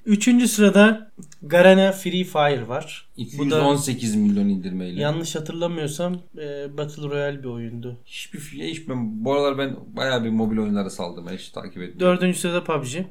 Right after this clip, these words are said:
Speaker 2: Yüz yetmiş beş.
Speaker 1: Beşinci sırada herkesin muhakkak gözünün önüne gelmiş saçma
Speaker 2: Çok
Speaker 1: sapan bir reklam.
Speaker 2: Reklam.
Speaker 1: Oyunla alakası olmayan,
Speaker 2: Olmayan.
Speaker 1: herkesin dikkatini çeken. Aslında bu birinci sırada olması gerekiyor.
Speaker 2: Evet
Speaker 1: Yani o
Speaker 2: abi.
Speaker 1: reklamları aldı.
Speaker 2: Ben bile indirdim, biliyor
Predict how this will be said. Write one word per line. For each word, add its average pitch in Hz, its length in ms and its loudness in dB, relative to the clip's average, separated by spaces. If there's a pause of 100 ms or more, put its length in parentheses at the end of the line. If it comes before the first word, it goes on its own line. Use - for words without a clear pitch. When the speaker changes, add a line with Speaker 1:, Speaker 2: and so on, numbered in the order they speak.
(120)
Speaker 2:
Yüz 113 180 -2
yetmiş 104 320 -2
beş. 120 360 -4 (100)
Speaker 1:
Beşinci 196 580 8
sırada 180 640 2
herkesin 208 800 6
muhakkak 202 760 2
gözünün 185 720 4
önüne 196 500 0 (140)
gelmiş 170 840 4
saçma 220 520 8
Speaker 2:
Çok 277 80 10
Speaker 1:
sapan 165 500 4
bir 156 240 -4
reklam. 151 560 -2 (120)
Speaker 2:
Reklam. 104 540 -2
Speaker 1:
Oyunla 233 500 10
alakası 143 640 -4
olmayan, 233 580 8
Speaker 2:
Olmayan. 226 300 0 (100)
Speaker 1:
herkesin 190 600 2
dikkatini 151 500 -8
çeken. 151 480 -4
Aslında 196 320 6
bu 214 140 6
birinci 214 300 6
sırada 226 260 4
olması 220 380 4
gerekiyor. 139 420 0
Speaker 2:
Evet 143 120 2
Speaker 1:
Yani 143 120 2
o 139 40 2
Speaker 2:
abi. 156 180 2
Speaker 1:
reklamları 170 500 0
aldı. 165 140 -2
Speaker 2:
Ben 170 240 6
bile 139 140 -2
indirdim, 98 480 0
biliyor 127 120 -4